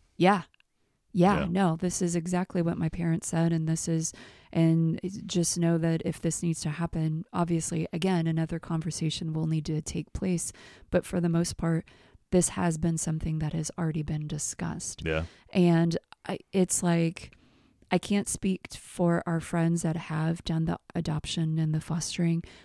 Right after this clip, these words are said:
Speaker 1: We
Speaker 2: Yeah.
Speaker 1: will be having them come on to have this conversation
Speaker 2: Oh, yes.
Speaker 1: because it is something that it's there.
Speaker 2: Yeah.
Speaker 1: Um,
Speaker 2: And, and we don't know a lot about it.
Speaker 1: We don't, but we, we know what it is to be a blended family.
Speaker 2: Yes.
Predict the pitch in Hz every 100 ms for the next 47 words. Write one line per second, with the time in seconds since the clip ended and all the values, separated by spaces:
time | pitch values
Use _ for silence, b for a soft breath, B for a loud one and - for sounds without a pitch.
0 | - 165 175 170 170 170 156 156 160 165
1 | 160 160 - 160 165 160 156 160 165 -
2 | 170 170 170 175 196 - - 202 214 -
3 | 214 233 220 196 - 165 165 165 165 -
4 | 180 - 175 175 180 180 - 196 - 180
5 | 180 220 226 160 160 B 85 76 78 B
6 | - 185 170 170 170 143 139 135 147 147
7 | 131 135 139 - 123 120 113 123 127 117
8 | 107 156 104 - - 208 240 196 170 170
9 | - 190 214 202 226 220 - 208 208 196
10 | 190 185 180 175 165 165 170 160 196 202
11 | 180 233 160 151 147 170 - 82